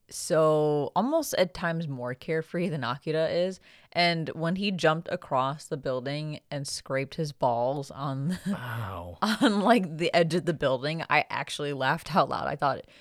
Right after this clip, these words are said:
Speaker 1: it was so good. I, I just, I think for me, I love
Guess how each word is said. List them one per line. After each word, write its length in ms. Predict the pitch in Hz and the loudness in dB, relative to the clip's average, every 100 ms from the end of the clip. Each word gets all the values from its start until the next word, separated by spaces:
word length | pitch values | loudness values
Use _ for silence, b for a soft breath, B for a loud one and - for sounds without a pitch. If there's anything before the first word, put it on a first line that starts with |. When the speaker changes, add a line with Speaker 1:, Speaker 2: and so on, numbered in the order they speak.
| B | B
Speaker 1:
it 60 | 175 | -2
was 140 | 175 | -2
so 220 | - 156 | 2 2
good. 260 | 147 131 98 | 2 0 0
I, 220 | - 165 175 | 4 6 8
I 100 | 196 | 8
just, 180 | 214 220 - | 6 4 2
I 120 | 202 | 2
think 280 | 262 294 - B B | 2 -2 -6 B B
for 140 | 214 | -2
me, 360 | 180 165 170 185 - | 0 0 -2 -4 0
I 500 | 156 160 165 165 160 _ _ _ - | 4 4 4 0 -6 _ _ _ -10
love 580 | 151 147 131 143 131 | 0 2 2 0 -4